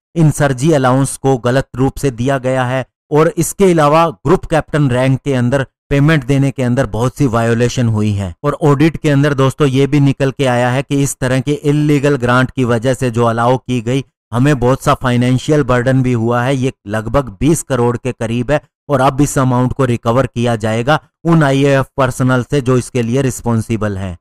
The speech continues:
तो ऐसे में दोस्तों, सीएजी बहुत ही अच्छा काम कर रही है। अगर ऐसी चीजें पता चलती हैं, तो गलत लोगों को सजा मिलनी चाहिए और काम सही तरीके से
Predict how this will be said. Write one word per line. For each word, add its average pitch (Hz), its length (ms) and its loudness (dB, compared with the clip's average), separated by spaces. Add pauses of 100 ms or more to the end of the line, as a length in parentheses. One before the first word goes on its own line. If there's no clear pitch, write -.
(180)
तो 123 100 -2
ऐसे 135 280 0
में 175 160 4
दोस्तों, 151 320 2
सीएजी 143 500 2
बहुत 117 340 -2
ही 131 80 0
अच्छा 143 280 0
काम 135 280 2
कर 131 180 -2
रही 131 280 -2
है। 147 160 -2
अगर 123 280 -4
ऐसी 123 280 -4
चीजें 120 300 -2
पता 127 300 -4
चलती 131 400 -4
हैं, 147 120 -2 (300)
तो 131 100 -2
गलत 131 320 0
लोगों 127 280 0
को 131 140 -2
सजा 120 320 -2
मिलनी 117 360 2
चाहिए 143 340 -2
और 139 240 0
काम 131 280 0
सही 120 260 -4
तरीके 117 440 -6
से 123 160 -8